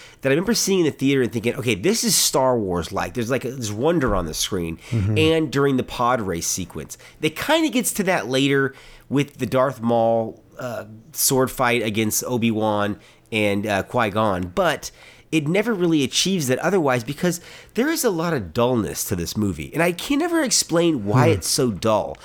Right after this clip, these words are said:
Speaker 1: It's not necessarily visually dull, but it is. Do you know what I mean by that? Like, nothing really pops.
Speaker 2: Oh, yeah. I mean, I know
Speaker 1: Nothing
Speaker 2: exactly why. It's George Lucas is why. You can see it in the acting that he gets out of people, right? Uh, the stilted wooden,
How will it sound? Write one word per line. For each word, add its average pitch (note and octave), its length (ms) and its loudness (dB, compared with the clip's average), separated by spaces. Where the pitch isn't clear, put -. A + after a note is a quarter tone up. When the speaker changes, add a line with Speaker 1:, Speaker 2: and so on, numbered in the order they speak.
Speaker 1:
It's - 180 -2
not C#4+ 220 0
necessarily G#3 480 0
visually D3+ 540 -2
dull, E3 480 0
but E3+ 140 0
it E3+ 100 -4
is. - 400 -2
Do D3+ 100 -4
you E3+ 60 4
know G3 60 2
what G3+ 40 2
I G#3 40 2
mean G3+ 140 -2
by G#3 120 2
that? G3+ 240 0
Like, D#3+ 180 0
nothing A#3+ 360 0
really F#3+ 240 0
pops. - 720 -4
Speaker 2:
Oh, D#3+ 40 4
yeah. F3 220 4
I A2 40 4
mean, C#3 100 4
I C3+ 120 4
know D#3 120 6
Speaker 1:
Nothing C#3+ 60 4
Speaker 2:
exactly B2+ 360 0
why. A#2+ 220 2
It's - 100 -2
George G#2+ 320 0
Lucas - 400 -2
is - 200 -12
why. A#2+ 380 0
You B2 120 2
can D3 160 2
see D#3 240 4
it B2+ 100 2
in B2 140 2
the A2+ 100 2
acting B2 480 0
that G2+ 100 0
he G2+ 60 0
gets G#2 240 0
out C3 160 2
of - 60 -4
people, - 300 -4
right? - 420 -2
Uh, A2 200 -2
the B2 200 0
stilted B2 500 0
wooden, A2 460 2